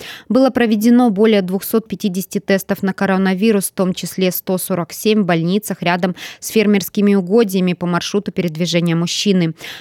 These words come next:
До настоящего времени пятьдесят семь из них показали отрицательный результат, в том числе пятнадцать, которые связаны с поездками мужчины в Брисбен.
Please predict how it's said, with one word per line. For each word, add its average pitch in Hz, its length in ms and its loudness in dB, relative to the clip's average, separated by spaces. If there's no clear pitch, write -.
До 208 60 0
настоящего 202 640 2
времени 254 480 4
пятьдесят 185 600 -2
семь 196 340 2
из 170 220 -4
них 233 200 2
показали 190 460 0
отрицательный 175 720 -2
результат, 175 600 -2
в - 40 -20
том 185 220 -2
числе 175 320 -4
пятнадцать, 202 560 -2
которые 185 340 -2
связаны 180 400 -2
с - 80 -8
поездками 175 520 -4
мужчины 180 600 -2
в 170 80 -6
Брисбен. 170 540 0